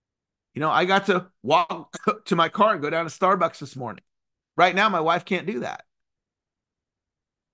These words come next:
It, like, changes. Like, I could, I could love my body even if I have gray hair or wrinkle or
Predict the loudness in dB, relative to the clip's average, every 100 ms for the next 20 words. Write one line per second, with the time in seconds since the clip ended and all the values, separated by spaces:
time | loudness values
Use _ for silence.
0 | _ _ _ _ _ _ _ _ _ _
1 | _ _ 2 4 4 0 0 0 0 0
2 | 0 0 0 -6 -6 _ _ -4 -4 -6
3 | 0 2 4 4 2 0 _ _ 0 2
4 | 2 0 2 2 2 -4 -6 0 2 2
5 | 0 -8 -8 -8 -4 0 2 0 0 -2
6 | 0 0 2 2 2 -4 -4 -4 -2 -2
7 | -4